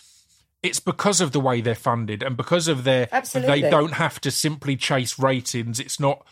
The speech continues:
Speaker 1: simply a ratings-based thing. It's an artistic choice-based thing. And I think
Speaker 2: Yeah.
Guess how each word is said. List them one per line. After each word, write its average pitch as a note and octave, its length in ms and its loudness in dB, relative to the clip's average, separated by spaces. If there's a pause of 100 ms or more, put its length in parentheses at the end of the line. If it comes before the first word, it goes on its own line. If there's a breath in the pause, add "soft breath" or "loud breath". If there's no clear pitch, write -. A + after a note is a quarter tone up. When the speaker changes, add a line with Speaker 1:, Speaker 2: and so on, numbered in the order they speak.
(160 soft breath)
Speaker 1:
simply C#3+ 520 0
a B2+ 60 4
ratings-based A#2+ 840 -2
thing. A#2 160 -4
It's - 160 -4
an C#3+ 100 -2
artistic C#3+ 640 -2
choice-based A2 800 -4
thing. A2 200 -4
And A2+ 80 -4
I A#2 60 -4
think D#3+ 240 -4
Speaker 2:
Yeah. F3+ 300 4